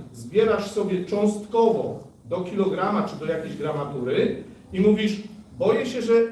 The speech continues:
Ibis mnie przekręci, a Fire Gold ucieknie”, tak? No bo tutaj może tak być. Nie, że może. <laughs> Tu nie ma gwarancji.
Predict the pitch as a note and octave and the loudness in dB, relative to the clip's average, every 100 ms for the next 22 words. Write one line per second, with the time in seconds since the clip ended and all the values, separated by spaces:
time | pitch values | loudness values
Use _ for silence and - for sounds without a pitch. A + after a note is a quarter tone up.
0 | - A#3 A#3+ G#3+ G#3+ G3+ G#3+ - A3+ B3 | -4 -4 -2 0 0 0 -2 0 0 0
1 | B3+ G#3 F#3 A3 G#3+ G3+ G#3+ G#3+ G#3+ G3+ | -2 -4 -4 2 4 4 2 2 0 -4
2 | G#3+ A3 - - A#2+ F#3 G#3+ A#3+ A3+ A3+ | 0 2 2 -2 -8 -6 -4 -2 0 0
3 | - A3 G#3+ G3+ - - - G3 G3 F3+ | 0 0 0 0 -4 -10 -6 -4 -2 -2
4 | D#3 - G#3+ - - - - - - - | -2 2 2 2 -6 -14 -18 -14 -10 -6
5 | - B3 A#3 E3+ - - B3+ - - - | -2 2 2 2 0 -4 -2 -2 -4 -12
6 | - D3 A#3+ C4 C#4 F#3 E3 C3 B2 - | -16 -8 -4 0 2 2 0 -2 -6 -12